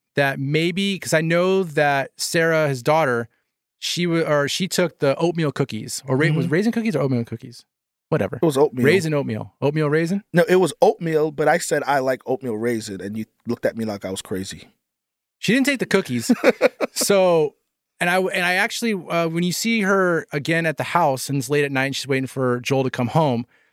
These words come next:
Speaker 1: there's a plate that was on the table. And I thought maybe for a second it would have been, or maybe she did actually end up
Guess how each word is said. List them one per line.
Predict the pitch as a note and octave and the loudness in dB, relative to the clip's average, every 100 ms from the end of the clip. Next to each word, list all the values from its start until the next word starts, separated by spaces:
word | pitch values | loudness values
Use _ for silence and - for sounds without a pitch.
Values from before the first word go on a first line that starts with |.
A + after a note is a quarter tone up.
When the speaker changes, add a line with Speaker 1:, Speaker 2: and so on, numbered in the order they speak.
| - | -2
Speaker 1:
there's | C#3+ | -2
a | C#3 | -2
plate | - G#3 G3+ | 0 0 2
that | E3 | 0
was | D3+ | 0
on | C#3+ | -2
the | |
table. | A#2 D#3+ E3+ A2+ | 0 0 0 -2
And | A#2 | -2
I | |
thought | C#3+ G3 D#3+ | 0 0 2
maybe | F3 G#3 G#3 | 0 0 0
for | F#3 | 0
a | |
second | D3 F#3+ F3 C#3+ | 0 0 0 0
it | |
would | D3+ | 0
have | D3+ | 0
been, | D3 C3+ C#3 D3+ | 0 0 -4 -8
or | C#3+ | -2
maybe | C3 D3 F3 | 0 0 -2
she | - | -2
did | G3+ G#3 | 0 2
actually | F3 E3+ - - | 2 -2 -4 -6
end | D#3+ | -2
up | D#3+ | 0